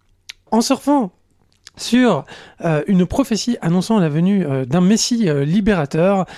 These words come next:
Et il va donc, euh, essayer de peut-être prendre le contrôle et peut-être d'armer, euh,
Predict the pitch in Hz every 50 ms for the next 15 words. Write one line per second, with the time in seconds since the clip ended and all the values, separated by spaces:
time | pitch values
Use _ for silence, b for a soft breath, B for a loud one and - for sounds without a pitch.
0 | B B B B B _ - 175 190 180 151 135 135 139 135 147 175 185 - 165
1 | 135 127 139 - 190 190 175 - 180 165 190 185 147 131 - - - 190 190 -
2 | - - 156 135 127 - - 190 214 202 170 143 147 143 - - - - - -
3 | - 170 175 185 175 - 160 143 - 262 277 208 - - - 190 160 147 180 185
4 | 190 190 208 226 220 196 151 139 143